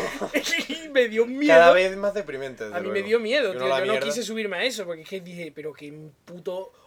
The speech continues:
Speaker 1: hombre
Speaker 2: Yo me he
Speaker 1: loco
Speaker 2: subido.
Speaker 1: ha ideado esto", y
Speaker 2: Yo
Speaker 1: yo,
Speaker 2: me he subido, yo me he subido.
Speaker 1: yo no, yo no quise, tío, porque
Speaker 2: ¿Nunca
Speaker 1: es que
Speaker 2: te has
Speaker 1: me,
Speaker 2: subido a unos
Speaker 1: no
Speaker 2: ponis
Speaker 1: quise
Speaker 2: estos?
Speaker 1: porque es que me dio
Speaker 2: Es lo más
Speaker 1: terror.
Speaker 2: aburrido que hay, es lo más aburrido que hay.
Speaker 1: Eh, eh, para la gente que nunca lo ha visto, es una puta noria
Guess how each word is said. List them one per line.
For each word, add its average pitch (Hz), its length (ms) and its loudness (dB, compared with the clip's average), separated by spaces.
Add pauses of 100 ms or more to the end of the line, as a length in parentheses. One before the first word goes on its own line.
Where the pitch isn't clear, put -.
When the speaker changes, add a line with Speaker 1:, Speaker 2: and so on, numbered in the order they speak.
Speaker 1:
hombre 202 420 0
Speaker 2:
Yo 196 120 0
me 208 40 2
he - 20 -6
Speaker 1:
loco 254 180 2
Speaker 2:
subido. 131 140 0
Speaker 1:
ha 214 80 6
ideado 214 440 4
esto", 170 340 -10
y 147 60 -12
Speaker 2:
Yo 160 60 -12
Speaker 1:
yo, 175 80 -12
Speaker 2:
me 220 40 -4
he 269 60 -6
subido, 110 320 -12
yo 104 80 -14
me 110 80 -16
he - 20 -18
subido. 110 160 -16
Speaker 1:
yo 180 100 -6
no, 185 200 -6
yo 160 120 -10
no 165 140 -10
quise, 214 300 -10
tío, 180 160 -10
porque 170 140 -6
Speaker 2:
¿Nunca 170 120 0
Speaker 1:
es - 40 4
que - 20 2
Speaker 2:
te - 0 -
has 202 80 4
Speaker 1:
me, 220 40 -2
Speaker 2:
subido 214 280 2
a 175 80 -2
unos 185 200 -2
Speaker 1:
no 202 80 0
Speaker 2:
ponis 185 180 0
Speaker 1:
quise 226 160 -2
Speaker 2:
estos? 233 100 -6
Speaker 1:
porque 196 160 -4
es - 40 -18
que 226 120 -8
me 220 100 -2
dio 202 320 -2 (140)
Speaker 2:
Es - 80 2
lo 220 100 8
más 180 100 2
Speaker 1:
terror. 214 140 6
Speaker 2:
aburrido 311 160 10
que 156 80 2
hay, 160 220 0
es 123 80 -6
lo 135 40 -10
más 147 120 -4
aburrido 135 220 -8
que 127 40 -6
hay. 196 140 0
Speaker 1:
Eh, - 220 -18 (200)
eh, 226 360 -8 (200)
para 185 200 -2
la - 40 -8
gente 202 160 -4
que 240 80 0
nunca 247 160 -4
lo 240 160 0
ha 240 60 2
visto, 277 320 -4
es 208 240 -2 (400)
una 196 180 -8
puta 247 240 -4
noria 392 320 -4